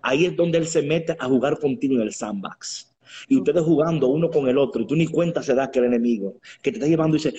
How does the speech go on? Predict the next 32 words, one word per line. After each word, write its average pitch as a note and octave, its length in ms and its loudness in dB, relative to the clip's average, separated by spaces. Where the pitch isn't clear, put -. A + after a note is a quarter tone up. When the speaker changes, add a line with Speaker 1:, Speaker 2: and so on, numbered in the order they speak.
Speaker 1:
"Sí, D3+ 220 -4
sí, C#3 200 -2
mejor B2+ 260 -4
quédate C3 280 -16
aquí. A2 300 -20
No, B2+ 200 0
no, B2+ 220 -4
no, B2 220 2
no A#2+ 180 -6
le C#3+ 220 0
hables C#3 240 0
con A2 220 0
nadie, A2+ 520 -2
porque A#2 220 -4
nadie A#2+ 180 0
te D3 140 0
va B2+ 80 -6
a - 20 0
entender, A2 600 -2
nadie E3 360 2
te C3+ 140 -2
va B2 100 -6
a B2+ 80 -8
amar, A#2 340 -6
nadie, E3 280 2
mejor - 260 -6
quédate E3+ 300 -6
aquí C#3+ 180 -4
tú C#3+ 140 -4
solita, C3 420 -4
tú C#3+ 140 -4
solita". B2+ 420 0